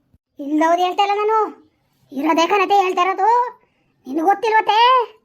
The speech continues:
ನನ್ ಮಗ ಇರತ್ತೆ. ಅತ್ತೆ, ನನ್ ಮಗ ಇಲ್ಲ. ನನ್ ಮಗಿನ್ ಕೊಟ್ಬಿಡು, ನಾನು ಹೋಯ್ತೀನಿ. ನನ್ಗ್ ಆಸೆ ಇರಕ್ಕಿಲ್ವಾ ನನ್ ಮಗಿನ್ ನೋಡ್ಬೇಕು ಅಂತ? ಎಲ್ ಬಿಟ್ಟಿದ್ದೀರಿ ನನ್ ಮಗಿನ? ಹಾ? ನನ್ ಮಗಿನ ಏನ್ ಬಿಟ್ಟಿದ್ದೀರಿ? ಎಲ್ ಬಿಟ್ಟಿದ್ದೀರಿ? ನನಗ್ ಬೇಕು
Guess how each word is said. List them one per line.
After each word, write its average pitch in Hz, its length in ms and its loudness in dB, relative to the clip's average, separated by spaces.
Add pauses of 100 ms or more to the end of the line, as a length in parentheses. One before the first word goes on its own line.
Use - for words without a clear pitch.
ನನ್ 277 180 -4
ಮಗ 320 120 2 (100)
ಇರತ್ತೆ. 453 300 0 (760)
ಅತ್ತೆ, 415 220 2 (720)
ನನ್ 320 180 -2
ಮಗ 349 100 -2 (120)
ಇಲ್ಲ. 480 80 0 (680)
ನನ್ 311 200 0
ಮಗಿನ್ 403 240 2
ಕೊಟ್ಬಿಡು, 494 300 0
ನಾನು 480 120 2
ಹೋಯ್ತೀನಿ. 539 320 -6 (760)
ನನ್ಗ್ 311 300 -4
ಆಸೆ 339 220 -2
ಇರಕ್ಕಿಲ್ವಾ 381 360 -2
ನನ್ 359 140 0
ಮಗಿನ್ 381 220 -2
ನೋಡ್ಬೇಕು 466 340 -2
ಅಂತ? 539 140 -4 (800)
ಎಲ್ 349 240 0
ಬಿಟ್ಟಿದ್ದೀರಿ 480 400 -2
ನನ್ 480 160 0
ಮಗಿನ? 508 240 -4 (760)
ಹಾ? 302 140 -4 (840)
ನನ್ 277 260 -6
ಮಗಿನ 359 280 0
ಏನ್ 381 120 0
ಬಿಟ್ಟಿದ್ದೀರಿ? 370 420 -6
ಎಲ್ 359 140 -2
ಬಿಟ್ಟಿದ್ದೀರಿ? 415 400 -6 (580)
ನನಗ್ 277 300 -6
ಬೇಕು 427 200 2